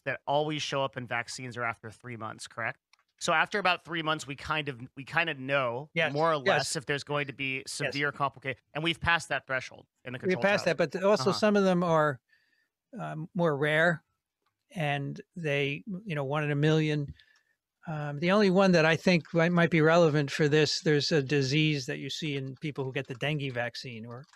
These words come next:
Speaker 2: have been previously infected with dengue virus,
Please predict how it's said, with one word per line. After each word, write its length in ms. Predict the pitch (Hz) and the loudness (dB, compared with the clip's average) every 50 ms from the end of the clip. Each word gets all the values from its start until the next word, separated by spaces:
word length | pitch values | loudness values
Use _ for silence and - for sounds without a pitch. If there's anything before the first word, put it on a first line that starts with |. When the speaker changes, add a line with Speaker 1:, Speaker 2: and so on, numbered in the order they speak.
| _ _ _ _ _ _ _ - | _ _ _ _ _ _ _ -16
Speaker 2:
have 140 | 139 113 - | -14 -12 -10
been 120 | 135 123 | -12 -12
previously 480 | - - 160 147 139 143 143 - 151 135 | -8 -6 -6 -4 -4 -6 -6 -6 -8 -10
infected 360 | 123 117 143 127 - - 131 | -8 -8 -8 -8 -8 -8 -10
with 140 | 123 120 113 | -10 -10 -6
dengue 320 | - 131 143 139 131 131 120 | -6 -6 -4 -6 -6 -4 -2
virus, 420 | 117 113 113 117 117 117 - - | 0 2 2 2 2 0 -2 -6